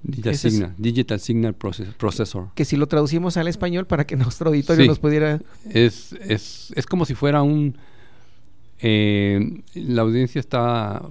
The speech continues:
Speaker 1: la mayoría debe estar familiarizado con una computadora. Un, un microprocesador es, es el corazón básico de una computadora.
Speaker 2: Ok.
Speaker 1: Eh, un D S P o un procesador de señales digital,
Speaker 2: Ujú.
Speaker 1: eh, lo que hace es exactamente lo mismo que una computadora,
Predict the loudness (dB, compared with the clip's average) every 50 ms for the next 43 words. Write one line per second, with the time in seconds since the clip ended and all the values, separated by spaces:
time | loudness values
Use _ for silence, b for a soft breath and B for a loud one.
0 | -16 -16 -12 -6 -4 0 0 2 2 2 2 2 2 2 0 0 -2 -4 -2 0
1 | 0 0 2 0 0 0 -2 -6 -4 -2 0 0 0 0 -2 -2 -4 -2 0 0
2 | 2 2 2 0 -2 -2 0 0 0 0 -2 -8 -4 -2 0 0 0 0 0 0
3 | 0 0 0 -2 -2 -2 0 2 2 2 2 0 -2 -4 -4 -2 0 -2 -2 0
4 | 0 2 2 2 2 0 0 0 2 4 4 4 2 0 0 -2 -2 -4 -2 -4
5 | -4 -4 -4 -4 -2 -2 0 0 -2 -2 -2 -4 -6 -8 -8 -6 -4 -2 0 0
6 | 0 -2 -4 -6 -8 -10 -8 -10 -10 -10 -12 -14 -18 B B B B B B B
7 | -16 -10 -4 0 2 2 2 2 2 2 2 2 2 2 0 0 -2 -4 -10 -16
8 | -18 -18 -18 -18 -6 0 4 6 8 8 8 8 6 4 4 2 0 -2 0 0
9 | 0 0 0 -2 -6 -14 -18 -18 -18 -8 -4 -4 -4 -2 -4 -6 -6 -6 -6 -4
10 | -4 -2 -4 -6 -6 -4 -2 -2 -2 -2 -4 -4 -6 -8 -4 -2 -2 -2 -2 -4
11 | -8 -12 -12 -10 -10 -10 -12 -14 -16 -10 -2 2 4 6 6 6 4 2 0 0
12 | 2 2 4 4 2 2 0 0 0 0 0 -2 -4 -4 -4 -4 -2 0 0 2
13 | 2 2 0 0 0 2 2 2 2 0 0 0 0 0 0 -2 -4 -6 -6 -4
14 | -2 0 0 2 2 0 0